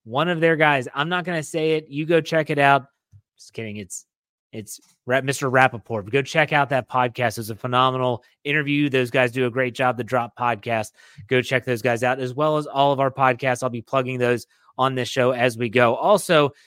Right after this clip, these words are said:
big shout out to Acorn Hills. If you want information about Acorn Hills Clothing Company, go to acorn hills C O dot com. Again, acorn hills C O dot com, and use the code F D fifteen at checkout to save yourself fifteen percent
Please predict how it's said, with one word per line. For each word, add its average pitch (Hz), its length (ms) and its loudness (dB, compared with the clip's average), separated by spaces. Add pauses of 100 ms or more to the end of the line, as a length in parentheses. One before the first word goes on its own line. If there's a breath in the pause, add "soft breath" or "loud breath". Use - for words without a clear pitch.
(160 soft breath)
big 170 180 2
shout 160 260 4
out 151 140 4
to 160 100 -6 (140)
Acorn 160 500 0
Hills. 196 540 0 (320)
If 131 100 -2
you 143 140 0
want 165 260 0
information 151 540 -2
about 139 100 -2
Acorn 139 380 -4
Hills 135 200 -4
Clothing 135 380 -2
Company, 127 280 -4
go 127 100 0
to 131 160 -6
acorn 147 320 -2
hills 131 480 -4
C 170 340 -8
O 135 160 2
dot 117 280 0
com. 147 340 0
Again, 127 300 -4
acorn 147 440 -2
hills 135 300 -2
C 175 260 -8
O 147 160 2
dot 143 400 -2
com, 123 380 -2 (360 soft breath)
and 139 140 -2
use 196 180 0
the 190 100 2
code 165 340 2
F 196 240 -2
D 165 160 -4
fifteen 147 640 -2
at 127 160 -4
checkout 131 400 0
to - 80 -14
save 160 240 -4
yourself 110 360 -6 (120)
fifteen 147 720 -4
percent 139 600 -2